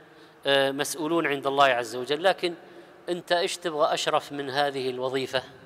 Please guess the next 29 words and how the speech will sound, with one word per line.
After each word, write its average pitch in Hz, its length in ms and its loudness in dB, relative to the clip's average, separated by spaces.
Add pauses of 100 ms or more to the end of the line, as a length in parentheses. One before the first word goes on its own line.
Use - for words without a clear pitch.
(440)
ومن 143 300 0
أحسن 135 440 -2
قولاً 135 480 2 (600)
ممن 143 400 -4
دعا 135 280 6
إلى 131 200 -4
الله 131 440 6 (600)
وعمل 131 460 2
صالحاً 139 500 2
وقال 131 420 2
إنني 135 360 -4
من 127 100 -2
المسلمين. 123 540 -4 (1000)
يا 170 160 8
أيها 170 280 2
الدعاة، 151 560 4 (760)
يا 165 100 6
أيها 170 180 2
المعلمون، 147 680 2 (580)
يا 202 180 10
أيها 190 160 6
الخطباء 156 480 4
على 147 140 6
المنابر، 160 500 0
يا 151 120 0
أيها 156 180 -2
الأئمة، 143 460 -2 (800)
يا 185 600 8
كل، 196 540 -6